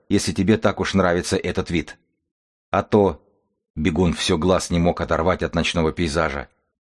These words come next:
Вид охуенный. Тебе что ли не нравится? Они постояли ещё некоторое время молча, глядя на раскинувшуюся перед ними бесконечность.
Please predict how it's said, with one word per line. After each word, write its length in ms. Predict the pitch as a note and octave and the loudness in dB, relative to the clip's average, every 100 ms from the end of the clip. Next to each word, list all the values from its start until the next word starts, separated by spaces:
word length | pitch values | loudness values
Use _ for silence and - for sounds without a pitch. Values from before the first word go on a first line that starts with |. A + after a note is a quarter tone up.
| _ - | _ -10
Вид 460 | D2 A2+ A2+ - _ | 4 4 4 -2 _
охуенный. 960 | F#2 - G2 F2 D#2+ D#2 C#2+ C#2 B1+ - _ _ _ _ - | -4 -4 -2 -2 -2 -2 -2 -4 -8 -14 _ _ _ _ -2
Тебе 200 | F#2+ G2 | 0 2
что 180 | - | 2
ли 80 | G2+ | 4
не 140 | F#2+ G2 | 6 6
нравится? 520 | G#2+ A2+ - D2+ - _ _ _ _ _ _ _ _ | 6 4 0 -6 -10 _ _ _ _ _ _ _ _
Они 200 | A2 D#3+ | 4 4
постояли 540 | C#3+ - A#2 B2 A#2+ | 2 2 2 4 6
ещё 220 | A2+ - G#2 | 6 6 6
некоторое 440 | G#2+ - F#2 F2 | 4 4 0 2
время 300 | G2 A2 G2+ | 4 6 8
молча, 480 | F#2+ G2+ G2 G2 E2 _ _ - | 8 6 4 0 -2 _ _ -4
глядя 440 | - G2+ G2 F#2+ | 2 4 4 4
на 100 | F2+ | 2
раскинувшуюся 840 | E2+ - A#2 A2 F2+ - F#2+ - | 2 0 4 6 4 2 0 0
перед 300 | - F#2 E2 | -2 0 2
ними 220 | E2+ E2+ D#2+ | 2 4 2
бесконечность. 840 | D#2 - F2 D#2+ D2 C#2+ - - | 0 -2 0 0 -2 -6 -8 -14